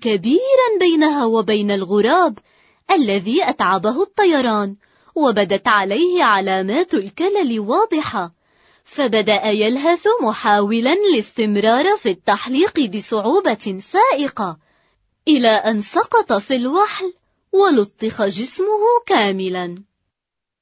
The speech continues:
كان الفوز هذه المرة حليف النورس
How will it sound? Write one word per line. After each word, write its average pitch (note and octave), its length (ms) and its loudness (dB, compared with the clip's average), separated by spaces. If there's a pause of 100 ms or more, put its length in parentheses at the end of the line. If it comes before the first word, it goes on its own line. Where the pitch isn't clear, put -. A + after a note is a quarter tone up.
(2250)
كان B4+ 360 2
الفوز E4 420 0
هذه B3 520 0
المرة C#4 580 -2 (360)
حليف A#3 460 -4
النورس A3+ 720 -4